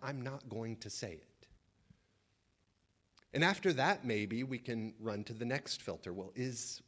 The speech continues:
what I'm say-, saying, even if it's true, is it bearing good fruit? Is it helpful in this situation? I want to suggest that in our lives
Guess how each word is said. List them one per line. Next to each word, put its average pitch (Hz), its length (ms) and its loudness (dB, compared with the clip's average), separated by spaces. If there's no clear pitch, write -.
what 107 220 0
I'm 120 160 0
say-, 92 300 -2
saying, 101 360 0
even 180 200 4
if 196 120 4
it's 113 200 2
true, 98 500 0
is 139 220 2
it 131 260 -4
bearing 104 520 -2
good 185 240 -4
fruit? 90 340 -14
Is 107 120 -6
it 110 100 -8
helpful 110 640 -2
in 101 220 2
this - 580 -2
situation? 87 840 -4
I 110 40 4
want 127 160 6
to - 60 -2
suggest 104 440 4
that 98 120 4
in 123 120 8
our 123 120 8
lives 87 1040 0